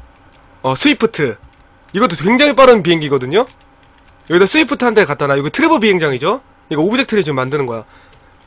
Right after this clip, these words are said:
어, 여기다가 스위프트를 만든 다음에,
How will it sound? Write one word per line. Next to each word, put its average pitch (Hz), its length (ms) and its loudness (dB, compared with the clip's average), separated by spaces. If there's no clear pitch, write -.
어, 143 500 2
여기다가 196 640 4
스위프트를 247 440 -2
만든 151 320 -2
다음에, 151 540 0